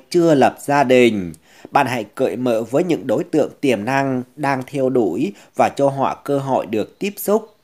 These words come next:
trò chuyện với mình nhiều hơn. Và ngày này, đối với những bạn đã lập gia đình rồi,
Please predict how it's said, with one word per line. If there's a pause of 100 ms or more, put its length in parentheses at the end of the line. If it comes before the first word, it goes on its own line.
(120)
trò
chuyện
với
mình
nhiều
hơn. (1000)
Và
ngày
này, (300)
đối
với
những
bạn
đã
lập
gia
đình
rồi,